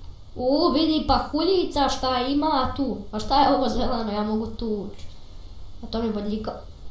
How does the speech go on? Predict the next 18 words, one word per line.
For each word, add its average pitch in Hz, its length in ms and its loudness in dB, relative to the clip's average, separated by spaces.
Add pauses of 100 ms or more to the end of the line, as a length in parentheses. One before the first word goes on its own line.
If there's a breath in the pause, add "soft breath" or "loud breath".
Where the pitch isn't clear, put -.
(260)
Ovo 202 160 0
je 226 80 0
prodota, 233 320 0
ja 226 60 2
mislim 240 220 4
da 254 100 2
može 254 180 0
puknuti - 520 -6
tu. 185 120 -8 (760 loud breath)
Eee! 311 540 8 (680)
Ne, 240 460 -2 (420)
ne. 196 300 -8 (680)
Ok. 202 280 -4 (580)
Ja 240 340 -2
ću - 120 12
sad, 220 240 0 (120)
e, 247 440 -2
super, 220 180 -8